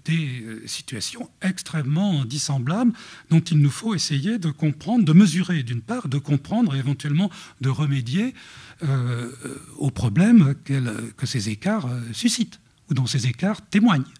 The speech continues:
Cette conviction donc qui continue de, de m'animer, euh, a modifié, pas uniquement chez moi bien sûr, euh,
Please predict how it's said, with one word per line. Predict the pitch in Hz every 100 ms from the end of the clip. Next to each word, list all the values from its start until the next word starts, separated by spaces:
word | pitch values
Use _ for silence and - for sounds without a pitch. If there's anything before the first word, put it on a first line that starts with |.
| _ _ _ _ _ _ - - - - - - - -
Cette | - 214
conviction | - 196 185 - 226
donc | 170 160 143
qui | 135
continue | - 165 160 175 190
de, | 123 123 113
de | 113
m'animer, | 123 117 127 143 226 285 277 - - - _
euh, | 147 135 120 120 117 131 - _ -
a | 175
modifié, | 180 143 143 - 233 269 - _ _ _ _ _ _ _ _ _ _ _ _ _ _
pas | - 113
uniquement | 113 110 113
chez | 101 113
moi | 131
bien | 113 107
sûr, | - 185 226 - - - - -
euh, | 135 127 117 110